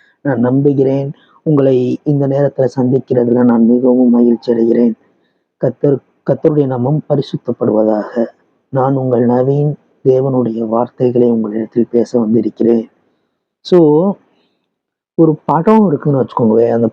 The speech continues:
படத்துல கிளைமேக்ஸ்ல வந்து ட்விஸ்ட், ட்விஸ்ட் இருந்தாதான் அந்த படம் வந்து சூப்பரா இருக்கும்.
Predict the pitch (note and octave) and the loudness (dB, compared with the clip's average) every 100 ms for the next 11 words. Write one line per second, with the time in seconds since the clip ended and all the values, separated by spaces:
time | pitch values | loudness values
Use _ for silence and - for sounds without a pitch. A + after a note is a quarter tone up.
0 | - C3+ F#3+ G3+ F3 D3+ D#3+ D#3 D#3 G3 | -4 -2 -2 0 0 2 0 0 2 2
1 | F#3 - - C#3 C3+ C3 E3+ _ A3+ G3+ | -2 -4 -4 -2 0 0 -2 _ 0 0
2 | - - E3 _ _ _ - G3+ - - | -2 -6 -6 _ _ _ -4 -4 0 2
3 | A#3 F3 D3+ C3 E3 G#3 F3 - C3 D3 | 2 2 0 0 2 2 2 -2 -4 0
4 | G#3 F#3+ D3+ F#3+ - A3+ G#3+ - G3 F#3+ | 0 0 0 -2 0 0 0 -2 0 0
5 | B2+ - | -2 -4